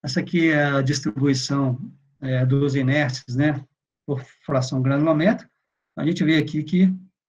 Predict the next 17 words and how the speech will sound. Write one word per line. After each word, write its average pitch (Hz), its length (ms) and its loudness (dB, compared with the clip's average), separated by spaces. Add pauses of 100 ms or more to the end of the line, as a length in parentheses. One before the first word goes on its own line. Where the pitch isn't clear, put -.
(1000)
acima 180 320 6
de 185 80 2
quatro 170 320 2
milímetros, 165 380 8
quarenta 170 380 2
por - 100 -16
cento, 180 480 -8 (920)
acima 147 280 0
de 135 100 2
um 156 80 4
quarenta, 143 380 2
cerca 139 260 -4
de 127 140 -2
trinta 143 280 -4
e 120 60 -4
cinco, 180 400 0
né? 165 160 -10